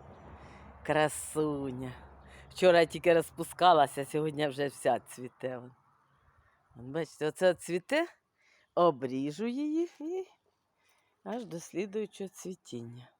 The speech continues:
Ось і ось тут цвіте вона, і там он цвіте. Ну, два куща, коротше, цвітуть повністю.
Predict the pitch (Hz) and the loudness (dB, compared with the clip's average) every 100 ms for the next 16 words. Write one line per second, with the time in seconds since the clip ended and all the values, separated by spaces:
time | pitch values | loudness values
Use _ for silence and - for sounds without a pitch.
0 | _ _ _ _ _ _ _ _ - 123 | _ _ _ _ _ _ _ _ -20 -20
1 | - - 127 175 269 269 247 - 240 - | -20 -20 -14 -10 -8 -10 -12 -16 -18 -16
2 | 226 233 - 233 233 214 175 120 - 147 | -14 -12 -6 -4 -4 -6 -8 -10 -4 -2
3 | 208 277 277 254 247 247 - 233 226 - | 0 -2 -6 -6 -8 -10 -12 -16 -12 -10
4 | 214 _ _ _ - 226 170 220 214 185 | -10 _ _ _ -12 -8 2 4 4 0
5 | 175 - 269 180 180 214 - - - 147 | -4 -2 0 2 2 0 -4 -18 -14 -10
6 | - 202 - _ _ - 147 113 107 113 | -8 -8 -10 _ _ -8 -8 -6 -10 -18
7 | _ _ | _ _